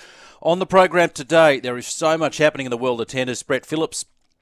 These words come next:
our resident tennis expert here on the S E N Network, will be along to talk all things tennis. The Australian Open gets underway this coming weekend. Devastating Nadal news, of course, as we heard last night. And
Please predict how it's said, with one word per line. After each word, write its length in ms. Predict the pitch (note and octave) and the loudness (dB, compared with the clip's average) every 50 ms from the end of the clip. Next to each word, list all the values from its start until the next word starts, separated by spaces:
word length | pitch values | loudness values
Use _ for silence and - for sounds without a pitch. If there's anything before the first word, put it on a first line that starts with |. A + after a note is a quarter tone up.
| _ _ _ _ - C#3+ B2 | _ _ _ _ -18 -12 -10
our 240 | A2 G#2+ G2+ G2 G2+ | -8 -8 -8 -8 -6
resident 400 | A#2 B2+ B2+ A2+ A2+ A2+ - - | -6 -4 -4 -6 -8 -12 -14 -10
tennis 260 | B2+ A#2+ A2+ - B2 | -8 -8 -6 -6 -6
expert 380 | B2 A#2 - - B2 A#2 G2+ | -8 -8 -8 -6 -4 -4 -2
here 160 | G2+ A#2 B2 A#2 | -2 -2 -4 -4
on 80 | G#2+ | -4
the 140 | G#2+ G#2+ G#2+ | -4 -4 -4
S 120 | G#2+ - A2 | -4 -6 -8
E 20 | G#2 | -10
N 80 | G2+ | -8
Network, 380 | A2 A#2 - A#2 G#2+ G2+ - - | -8 -8 -8 -6 -8 -8 -8 -10
will 40 | F2+ | -10
be 120 | G2+ G2+ | -8 -6
along 260 | G2 G#2 G#2+ G#2 G2+ | -6 -6 -6 -8 -8
to 80 | - G2 | -14 -16
talk 320 | - G#2+ G#2 G2 - - | -10 -10 -10 -10 -10 -12
all 340 | A#2 A#2 A2+ A2 A2 - - - | -12 -10 -8 -8 -10 -12 -14 -14
things 260 | - G#2+ G2 F#2 - | -12 -12 -12 -12 -12
tennis. 340 | - - A#2 C3+ - - - | -10 -8 -8 -8 -8 -14 -20
The 100 | - F#2+ | -18 -18
Australian 340 | F2 - C3+ B2 A2 G2+ G#2 | -12 -6 -4 -4 -2 -2 -2
Open 220 | G#2+ G#2+ - G#2 | -4 -4 -6 -8
gets 240 | G2+ A2 A2+ - - | -10 -10 -10 -8 -8
underway 320 | G#2+ G2+ G2 G#2 A2 A2+ G#2+ | -8 -6 -2 0 0 0 -2
this 160 | G2 F2+ - | -4 -10 -10
coming 340 | - B2 A2+ A2 G#2+ G2+ - _ _ _ _ _ _ _ | -8 -8 -6 -6 -8 -12 -14 _ _ _ _ _ _ _
weekend. 420 | B2 B2+ B2+ B2+ - D3 C#3+ B2 - | -6 -6 -6 -6 -6 -8 -8 -4 0
Devastating 560 | C#3 D3 D#3+ F3+ E3+ - E3+ D3 C3 A#2+ A2 | 2 2 2 0 -2 0 0 0 0 0 -4
Nadal 400 | A2 G2+ A#2 A#2 A#2+ A#2+ B2 A#2+ | -6 -2 0 2 2 2 0 -2
news, 220 | A#2+ A2 G2+ F#2 | -6 -10 -10 -10
of 100 | F#2+ F2+ | -12 -14
course, 580 | - A2 A2 A#2 A#2+ G#2+ F#2 - - - - - _ _ _ - | -12 -10 -10 -8 -8 -8 -10 -10 -10 -12 -12 -14 _ _ _ -20
as 160 | G#2+ F#2+ - | -18 -18 -16
we 200 | - G#2 G2 F#2+ | -16 -16 -16 -16
heard 340 | - - G#2 G#2+ G#2+ G#2 F#2+ | -14 -8 -6 -4 -4 -2 -2
last 340 | G2 F#2+ F#2 F2 E2 - - | -2 -2 -2 -4 -6 -8 -10
night. 320 | G2+ G#2+ A#2+ B2 A2+ F2+ | -8 -6 -4 -4 -4 -6
And 160 | G2 G#2 G2 | -8 -18 -20